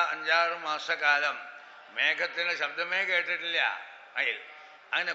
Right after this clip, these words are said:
കൊതിച്ചിരിക്കുമ്പോഴാ കേൾക്കണത് ഡു ഡു ഡു ഡും എന്ന്. ഉടനെ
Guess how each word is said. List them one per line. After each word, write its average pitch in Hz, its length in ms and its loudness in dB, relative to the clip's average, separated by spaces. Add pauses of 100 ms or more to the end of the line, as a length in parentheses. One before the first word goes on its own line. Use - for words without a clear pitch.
കൊതിച്ചിരിക്കുമ്പോഴാ 180 1080 -2 (500)
കേൾക്കണത് 156 480 2 (100)
ഡു 156 60 -6 (100)
ഡു 156 80 -8 (100)
ഡു 143 80 -12 (100)
ഡും 165 240 -8
എന്ന്. 110 160 -12 (720)
ഉടനെ 170 320 2